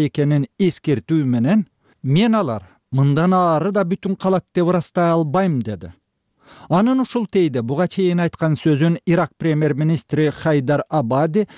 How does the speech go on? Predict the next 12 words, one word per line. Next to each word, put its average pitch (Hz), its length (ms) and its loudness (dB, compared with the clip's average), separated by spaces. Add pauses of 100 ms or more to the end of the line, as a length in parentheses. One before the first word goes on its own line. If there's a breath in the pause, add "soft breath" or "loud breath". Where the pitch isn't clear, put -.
(160 loud breath)
негизсиз 185 680 -2
деп 139 400 -4
сындаган 110 640 -4
болчу. 107 400 -6 (680)
Ушу 190 260 0
тапта 175 380 -2
Ирактын 151 420 -2
түндүгүндөгү 160 760 0
жана 139 180 0
батышындагы 160 640 0
сунни 196 480 2
калктуу 175 640 0